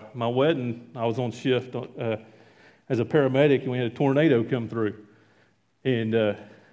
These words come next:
you know, they dispatched us out, uh, to the area on Lake Burton in reference to houses exploding.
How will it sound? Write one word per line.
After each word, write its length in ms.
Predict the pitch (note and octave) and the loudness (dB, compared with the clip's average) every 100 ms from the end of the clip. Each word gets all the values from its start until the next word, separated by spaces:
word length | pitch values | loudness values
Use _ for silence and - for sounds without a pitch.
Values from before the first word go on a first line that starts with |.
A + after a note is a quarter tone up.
| _ _ - | _ _ -6
you 160 | B2+ | -2
know, 140 | A#2+ A#2 | 0 2
they 260 | B2 D3 - - | 2 2 0 -4
dispatched 520 | C3+ C3 C#3+ C3 - C3+ | 0 2 4 2 2 0
us 160 | B2+ | 2
out, 320 | C3+ B2+ - - - - - _ _ - | 2 0 -2 -14 -20 -20 -20 _ _ -8
uh, 280 | C3 G#2+ - - - | -2 -2 -2 -10 -2
to 140 | C#3+ | 0
the 120 | B2+ | 0
area 720 | B2+ D#3 F3+ E3+ C#3+ C3+ - - - _ _ | 2 4 6 4 2 0 -4 -18 -20 _ _
on 360 | C3+ A#2+ A2 - - | -4 -4 -6 -10 -8
Lake 220 | C3 C3 | -4 -2
Burton 420 | C3 D#3 D3+ D#3 D#3 - - _ _ | 2 0 0 -8 -10 -20 -20 _ _
in 100 | C3 | -4
reference 360 | B2 C3+ D3 C3 | 0 0 0 -4
to 100 | C3 | -2
houses 400 | D#3 C#3+ A#2+ G#2+ | 2 2 2 -2
exploding. 580 | G#2+ - A#2+ G#2+ G2 | -4 -6 -4 -4 -4